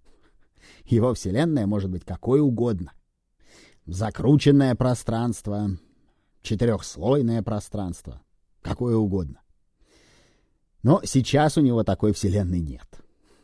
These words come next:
Это уж точно. Сейчас у него ее нет. Так что, вероятно, лучше всего нарисовать это именно таким образом. Так что она может идти,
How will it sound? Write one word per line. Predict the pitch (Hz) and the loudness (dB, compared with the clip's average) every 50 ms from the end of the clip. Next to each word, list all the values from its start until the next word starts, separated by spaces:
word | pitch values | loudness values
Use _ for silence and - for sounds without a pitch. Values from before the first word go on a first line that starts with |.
| _ _ _ _ _ _ _ _ _ _ _ - | _ _ _ _ _ _ _ _ _ _ _ -12
Это | 80 73 73 | -12 -10 -10
уж | 80 78 - - | -10 -12 -10 -12
точно. | 78 64 - - - - - _ _ _ _ _ _ _ | -12 -14 -12 -14 -16 -16 -18 _ _ _ _ _ _ _
Сейчас | - - - - 117 123 - 123 | -14 -10 -4 -2 -2 0 0 0
у | |
него | 110 104 98 92 | 0 0 0 -2
ее | 82 78 80 95 98 | -2 -4 -4 -2 -2
нет. | 90 95 101 92 76 - - - - _ _ _ - - - - _ _ - | -2 -2 -2 -4 -6 -10 -18 -20 -20 _ _ _ -20 -20 -20 -20 _ _ -2
Так | 131 151 135 | -2 -2 2
что, | - 147 131 | 4 4 4
вероятно, | 120 117 120 127 156 165 156 143 113 | 6 6 6 6 6 6 6 4 4
лучше | 107 131 160 160 - - 117 | 4 6 4 4 4 0 -2
всего | - - 123 113 104 101 | -2 -2 0 0 2 2
нарисовать | 101 95 92 - - 98 110 131 135 123 | 0 0 -2 -2 -2 0 2 2 2 2
это | 113 - 107 | 0 0 -2
именно | - 117 127 147 139 135 127 117 110 104 - | 0 4 4 4 6 4 4 2 2 2 0
таким | - 92 87 - 107 104 104 | -2 -4 -2 0 0 2 2
образом. | 98 87 76 71 71 67 65 - - _ _ _ _ _ _ _ _ _ _ _ _ _ _ _ _ _ _ - | 0 0 -4 -6 -10 -12 -16 -18 -20 _ _ _ _ _ _ _ _ _ _ _ _ _ _ _ _ _ _ -8
Так | - 107 113 | -6 -6 -4
что | - - 98 | -4 -2 -2
она | 95 104 120 135 | 0 2 2 4
может | 139 127 104 98 90 98 | 2 2 2 0 -2 -4
идти, | 92 - - - 131 143 127 - | -6 -6 0 4 4 4 4 4